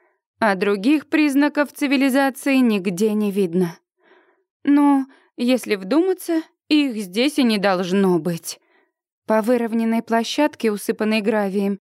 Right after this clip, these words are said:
бегу туда, где стоит стол под транспарантом "Регистрация участников спонсорского похода".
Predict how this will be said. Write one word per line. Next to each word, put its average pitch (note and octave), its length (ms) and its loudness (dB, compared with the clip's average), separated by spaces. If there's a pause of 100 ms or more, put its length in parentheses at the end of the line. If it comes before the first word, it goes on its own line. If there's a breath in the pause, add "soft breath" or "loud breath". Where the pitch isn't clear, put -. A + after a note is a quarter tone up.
(260)
бегу A#3+ 340 0
туда, B3+ 360 -2
где A3 240 -4
стоит A3+ 400 -2
стол C4+ 420 -2
под A3+ 300 -4
транспарантом A#3 1000 0 (300 loud breath)
"Регистрация C4 880 0
участников C#4+ 760 -2
спонсорского G#3 880 -2
похода". F3 600 -4